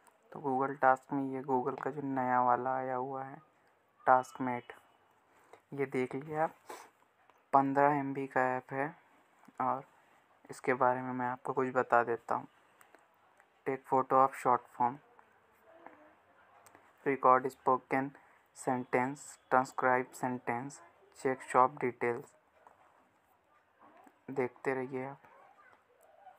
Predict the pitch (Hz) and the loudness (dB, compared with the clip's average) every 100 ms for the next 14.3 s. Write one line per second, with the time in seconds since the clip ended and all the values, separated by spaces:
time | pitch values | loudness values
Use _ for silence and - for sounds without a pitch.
0 | _ _ _ _ _ _ _ _ _ _ | _ _ _ _ _ _ _ _ _ _
1 | _ - - _ - 139 139 - 139 135 | _ -14 -14 _ -6 -4 -4 -2 0 0
2 | 131 - 123 120 120 131 135 - 165 - | -2 -4 0 2 2 -2 -4 -4 -4 0
3 | 131 131 131 123 120 123 127 - - - | 0 -2 -6 -4 -6 -6 -10 -20 -20 -20
4 | - 143 139 165 151 170 - 143 127 143 | -4 -2 -2 -4 -4 -6 -4 -4 -2 -2
5 | 147 147 131 120 127 - 127 135 135 123 | -4 -4 2 4 4 2 -6 -6 -8 -8
6 | 127 135 - - - - - 143 131 - | -6 -10 -12 -20 -20 -20 -8 0 0 0
7 | 143 - 131 131 131 139 123 127 131 139 | -4 2 6 6 4 -6 -4 -4 -2 -4
8 | 135 135 131 - 131 - 131 - 131 127 | -2 2 2 2 -4 0 -2 2 2 2
9 | 123 120 143 139 123 127 - 127 131 - | 0 -6 -6 -6 -4 -4 2 2 2 -4
10 | 131 123 120 120 120 - - - - - | -8 -6 -8 -8 -10 -12 -20 -20 -14 -12
11 | - - - - 131 127 131 131 135 123 | -10 -12 -12 -10 -2 -2 -2 -4 -2 0
12 | 120 - 139 151 - - - 151 139 127 | -2 -4 -8 -8 -14 -18 -18 -6 2 2
13 | - - - 127 123 127 - 127 120 - | 0 -4 2 6 6 4 0 -6 -6 -6
14 | 127 139 | -6 -6